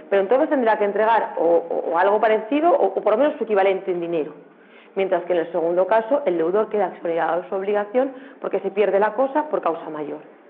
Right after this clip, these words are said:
¿De acuerdo? Por, por fuerza mayor o por caso fortuito, dependiendo, como ahora veremos, de los matices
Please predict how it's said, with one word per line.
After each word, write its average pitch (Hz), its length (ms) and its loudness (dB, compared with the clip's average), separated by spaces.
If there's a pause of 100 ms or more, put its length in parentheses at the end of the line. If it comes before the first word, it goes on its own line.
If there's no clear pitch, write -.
(120)
¿De 208 80 0
acuerdo? 185 420 0
Por, 185 220 0
por 180 160 -4
fuerza 214 180 -2
mayor 214 260 2
o 226 60 0
por 190 120 -4
caso 175 280 -10
fortuito, 160 420 -6
dependiendo, 180 600 0 (380)
como 190 180 0
ahora 185 100 4
veremos, 190 340 4
de 202 100 2
los 180 100 -2
matices 190 480 -4